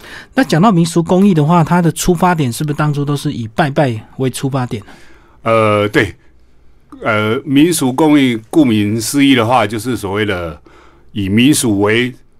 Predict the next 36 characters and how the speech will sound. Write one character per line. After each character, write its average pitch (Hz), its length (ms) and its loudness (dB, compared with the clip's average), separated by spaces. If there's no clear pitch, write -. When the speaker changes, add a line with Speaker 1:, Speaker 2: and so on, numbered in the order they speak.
Speaker 2:
主 101 180 -4
要 127 140 2
目 131 260 0
的 107 320 -2
哈 82 340 -8
的 90 300 -4
来 107 200 -4
做 110 300 0
的 98 160 -4
这 107 100 0
些 110 80 2
工 110 260 0
艺 101 80 0
品 73 360 -14
啊， 113 80 -8
所 156 160 2
以 - 20 2
它 147 380 -2
的 107 200 0
那 131 80 -2
个 95 640 -2
存 110 220 0
在 117 200 0
都 113 160 -4
跟 117 180 -4
民-， 117 480 -2
民 113 180 0
俗 107 160 0
文 95 120 -2
化 120 160 0
有 85 100 -8
很 80 140 -12
大 98 160 -4
的 82 80 -6
关 87 200 -10
系。 85 300 -12